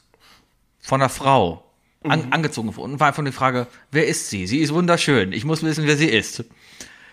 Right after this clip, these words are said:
Speaker 2: War das ein gemeinsamer Kommilitone von
Speaker 1: Nee,
Speaker 2: uns?
Speaker 1: war's nicht.
Speaker 2: Okay.
Speaker 1: Ja, auf jeden Fall war's Sascha Grey. Der Pornostar der zwanziger, nuller Jahre, ja.
Speaker 2: Sascha
Speaker 1: Und,
Speaker 2: Grey, ja, ja.
Speaker 1: ja. Und, und, äh, er wusste es nicht. Und alle, „Mhm, mhm,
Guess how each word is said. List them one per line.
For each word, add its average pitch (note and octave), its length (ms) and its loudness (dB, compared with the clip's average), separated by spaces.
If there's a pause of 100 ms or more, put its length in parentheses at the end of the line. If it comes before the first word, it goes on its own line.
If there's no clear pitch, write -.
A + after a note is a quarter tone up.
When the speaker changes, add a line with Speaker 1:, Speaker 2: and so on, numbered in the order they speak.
(200)
Speaker 2:
War B2+ 340 -14
das F3 160 -6
ein D#3+ 80 -8
gemeinsamer D#3+ 380 -6
Kommilitone D3+ 480 -10
von A#2 80 -4
Speaker 1:
Nee, A#2 100 2
Speaker 2:
uns? A2 80 2
Speaker 1:
war's G#2 240 4
nicht. - 180 -6
Speaker 2:
Okay. - 120 -18 (400)
Speaker 1:
Ja, B2 100 4
auf B2 120 6
jeden A#2 100 2
Fall A2 120 0
war's G2 160 2
Sascha E2+ 200 -2
Grey. D#2+ 300 -14 (300)
Der C3 100 6
Pornostar C3 560 4
der A2 140 2
zwanziger, G#2+ 560 2
nuller A2+ 260 4
Jahre, B2+ 400 4
ja. A2+ 100 6
Speaker 2:
Sascha - 120 2
Speaker 1:
Und, B2 80 -2
Speaker 2:
Grey, C3 280 2
ja, B2+ 120 0
ja. A2+ 80 2
Speaker 1:
ja. F2+ 120 0 (140)
Und, C3+ 240 0
und, C3 300 2
äh, C#3 140 4
er D3 200 2
wusste C3 220 0
es - 100 -6
nicht. G2 140 -4
Und A#2+ 120 -6
alle, C3+ 360 4
„Mhm, A2 340 -6
mhm, G#2 440 -6